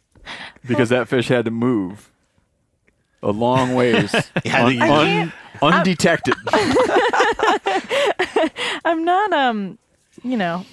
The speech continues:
Speaker 3: two things at the same time. I'm focusing on Spencer. What's Spencer
Speaker 1: Okay,
Speaker 3: saying?
Speaker 1: Spencer's back up now, man. 'cause
Speaker 2: Mm-hmm.
Speaker 1: that, that was fun.
Speaker 2: So another one that I covered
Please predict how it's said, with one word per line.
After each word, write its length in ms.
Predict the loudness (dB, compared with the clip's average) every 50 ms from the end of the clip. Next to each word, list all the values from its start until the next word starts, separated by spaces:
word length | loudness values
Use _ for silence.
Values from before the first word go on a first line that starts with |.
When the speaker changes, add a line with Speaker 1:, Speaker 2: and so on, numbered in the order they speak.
| -20 -20 -20 -20 -20 -20 -12
Speaker 3:
two 160 | -6 -4 -4 -2
things 220 | -2 -2 -2 -2
at 100 | -4 -4
the 60 | -6
same 260 | -8 -6 -4 -6 -4
time. 320 | -4 -4 -2 -2 -2 -2 -2
I'm 160 | -2 -4 -4
focusing 480 | -4 -6 -6 -6 -8 -12 -10 -10 -10 -8
on 180 | -8 -8 -8
Spencer. 380 | -10 -10 -12 -12 -12 -12 -14 -18 -14
What's 200 | -14 -14 -14 -14
Spencer 360 | -16 -12 -12 -12 -12 -12 -8 -2
Speaker 1:
Okay, 280 | 0 0 2 2 2 2
Speaker 3:
saying? 120 | 0 0
Speaker 1:
Spencer's 440 | 0 0 0 0 0 0 -2 -4 -2
back 320 | 0 0 2 2 2 2
up 160 | 0 0 0
now, 180 | 0 -2 -2 -2
man. 300 | -2 -4 -4 -4 -6 -6
'cause 80 | -6 -4
Speaker 2:
Mm-hmm. 140 | -2 0
Speaker 1:
that, 140 | 0 0 2 0
that 120 | 0 0
was 180 | 0 -2 -4 -6
fun. 300 | -10 -10 -10 -10 -12 -14 -14 -14 -16 -16 -20 -20 -20 -20 -20 -20 -20 -20 -18 -16 -16 -16 -16 -16 -20 _ _ _ _ _ -20 _ -12 -10
Speaker 2:
So 240 | -6 -2 -2 0 0
another 320 | 0 0 0 -2 -2 -2
one 300 | -2 -2 -2 -4 -6 -8 -10 -14 -8 -2
that 120 | -2 0 0
I 80 | 0
covered 520 | -2 -2 -2 -2 -2 -2 -4 -6 -8 -10